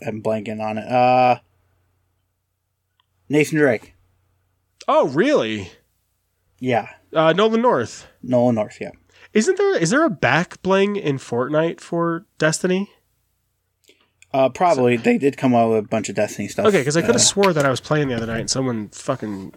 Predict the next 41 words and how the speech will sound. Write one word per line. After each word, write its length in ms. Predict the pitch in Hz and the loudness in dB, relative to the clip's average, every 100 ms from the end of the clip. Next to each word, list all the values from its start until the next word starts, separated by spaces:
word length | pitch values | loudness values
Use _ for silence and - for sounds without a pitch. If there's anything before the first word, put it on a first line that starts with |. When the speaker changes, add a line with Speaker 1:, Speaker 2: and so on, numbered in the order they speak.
| - | -4
Speaker 2:
schmacked 600 | - - 131 127 120 117 | 0 2 4 2 0 -4
me. 280 | 101 101 - _ - | -6 -6 -12 _ -2
Speaker 1:
Yeah, 160 | 123 | 0
they 120 | 107 127 | 2 4
had 280 | 127 113 - - - | 4 0 -8 -12 2
a, 40 | |
uh, 120 | 120 | 2
Destiny 380 | 107 110 - 101 | 2 -2 -4 -8
collab, 320 | - 110 98 - - - _ - - - | -4 -6 -6 -14 -20 -20 _ -10 -10 -8
uh, 140 | - 110 | -8 -6
a 20 | |
little 160 | 107 104 | -4 0
bit. 80 | 139 | 4
Speaker 2:
Nice. 480 | 135 107 - - - _ _ _ | 4 2 -2 -4 -8 _ _ _
So, 120 | - 165 | -8 -2
Kyle, 200 | 180 165 | 0 2
my 180 | 190 226 | 2 4
number 260 | 208 160 | 2 2
one, 380 | 135 117 113 104 - _ _ _ _ _ _ _ _ _ _ _ _ _ _ _ _ _ _ _ _ _ _ _ _ _ _ _ _ _ | 2 0 -4 -8 -14 _ _ _ _ _ _ _ _ _ _ _ _ _ _ _ _ _ _ _ _ _ _ _ _ _ _ _ _ _
I 120 | 170 | 0
think 200 | 190 285 | 2 2
if 100 | 262 | 2
you 160 | 220 220 | 2 2
know 360 | 175 151 151 170 | 2 2 2 2
me, 220 | 185 175 | 2 0
you're 240 | 147 143 | 0 0
gonna 160 | 143 135 | 2 2
see 140 | 156 | 0
this 160 | 143 - | 0 0
one 140 | 143 | -2
coming, 360 | 131 139 147 151 | 0 0 0 0
Kyle. 380 | 156 160 160 160 | 2 2 0 -4
I 100 | 131 | -4
feel 160 | 160 | 0
like 120 | 147 131 | 2 2
you're 140 | 139 | 0
gonna 180 | 139 131 | 0 -2
see 120 | 143 | -4
this 160 | 131 147 | -2 -2
one 160 | 135 | -2
coming. 340 | 143 135 135 | 0 0 -2